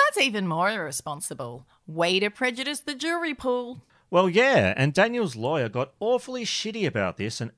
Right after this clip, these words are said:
Speaker 2: urged the media to exercise restraint. Some papers got the message. A headline read,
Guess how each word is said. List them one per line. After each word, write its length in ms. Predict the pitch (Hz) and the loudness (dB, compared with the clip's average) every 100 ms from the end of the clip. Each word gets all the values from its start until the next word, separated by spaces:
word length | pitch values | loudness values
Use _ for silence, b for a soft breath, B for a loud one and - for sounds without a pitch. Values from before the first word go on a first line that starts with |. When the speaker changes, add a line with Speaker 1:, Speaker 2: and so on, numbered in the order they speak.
| - | -2
Speaker 2:
urged 400 | 160 185 180 - | 0 0 -2 -6
the 80 | 170 | -4
media 380 | 135 120 123 120 | -2 -2 -4 -6
to 200 | 120 - | -8 -6
exercise 640 | 113 - 98 104 92 82 | -6 -6 -8 -4 -4 -6
restraint. 520 | 85 - 104 101 90 _ _ B B B B B | -10 -10 -4 -4 -4 _ _ B B B B B
Some 340 | - 240 262 | -6 -4 -4
papers 340 | 190 175 156 - | -2 -4 -4 -4
got 160 | 127 | -4
the 80 | 113 | -4
message. 560 | 104 113 - 80 - - _ | -4 -4 -6 -10 -14 -20 _
A 80 | 147 | -4
headline 440 | 143 214 180 143 120 | -2 0 0 0 0
read, 280 | 110 107 | 0 -2